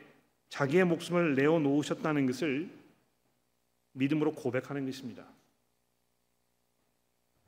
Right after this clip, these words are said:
내가 내 스스로의 문제, 이 죄의 문제를 해결할 수 없었기 때문에 그 죄값을 치르시기 위해서 하나님의 아들께서 자기의 목숨을 스스로 죄값으로 내어주셨다는 것을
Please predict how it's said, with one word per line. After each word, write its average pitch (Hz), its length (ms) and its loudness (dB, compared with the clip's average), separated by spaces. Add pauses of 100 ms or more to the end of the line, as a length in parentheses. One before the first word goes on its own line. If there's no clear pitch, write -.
(360)
내가 165 240 8
내 170 220 8
스스로의 202 480 6
문제, 165 320 2
이 156 100 0
죄의 160 320 6
문제를 151 680 2
해결할 202 400 6
수 - 140 -2
없었기 135 400 0
때문에 143 540 0 (960)
그 202 380 6
죄값을 208 800 8
치르시기 170 520 0
위해서 151 480 -2 (180)
하나님의 208 420 8
아들께서 139 560 4
자기의 160 320 4
목숨을 139 480 2
스스로 180 600 0 (500)
죄값으로 165 840 4
내어주셨다는 151 840 2
것을 143 400 2